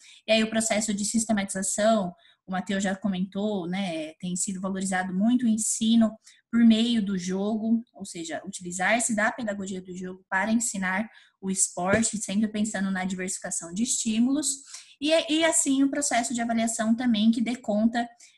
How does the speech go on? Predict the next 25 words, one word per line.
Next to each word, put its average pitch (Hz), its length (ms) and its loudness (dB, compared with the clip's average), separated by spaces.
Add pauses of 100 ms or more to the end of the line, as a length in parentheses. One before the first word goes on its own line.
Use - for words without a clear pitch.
(160)
de 247 540 4
avaliar 233 460 4
esse 262 200 -2
processo 233 720 2
que 233 200 0
não 240 260 4
seja 233 400 0
linear, 226 420 2
ou 190 60 -4
seja, 175 480 -4 (360)
o - 240 -12
processo 220 1000 0
avali-, 202 420 -2
sendo 208 240 -2
avaliado 196 440 0
por 202 140 -6
uma 196 140 0
perspectiva 196 720 -4
somativa, 233 1300 4 (300)
talvez 185 320 -2
não 208 180 0
faça 202 460 -2
tanto 196 220 -2
sentido. 202 520 -4 (400)
Tentar 170 460 -2